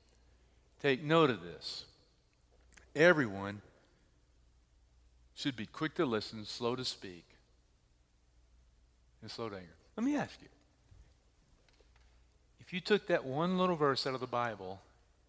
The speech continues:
and lived that every day, do you think you'd have a better day?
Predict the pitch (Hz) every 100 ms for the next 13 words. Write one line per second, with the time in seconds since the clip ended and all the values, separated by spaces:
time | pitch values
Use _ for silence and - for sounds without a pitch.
0 | _ - 113 127 151 127 113 113 127 120
1 | 110 90 - - _ _ _ _ _ _
2 | _ _ _ _ _ _ _ - 131 156
3 | 147 143 127 131 131 127 131 147